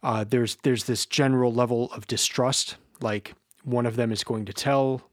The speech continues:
on the other, or one of them is going to, to give up everything. And so as they stick together, it's almost like they, they come further and further apart because of what they have done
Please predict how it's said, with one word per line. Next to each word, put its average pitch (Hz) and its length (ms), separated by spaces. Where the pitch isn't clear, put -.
on 127 120
the 120 120
other, 127 360
or 120 500
one 131 240
of 113 100
them 120 140
is 113 140
going 117 300
to, 110 360
to - 160
give 120 220
up 127 160
everything. 117 640
And 123 320
so 131 240
as 156 260
they 143 100
stick - 260
together, 127 460
it's 113 160
almost 123 340
like 117 260
they, 120 400
they 120 340
come 131 260
further 127 580
and 117 120
further 110 360
apart - 420
because 123 380
of 107 120
what 104 160
they 107 80
have 98 140
done 98 320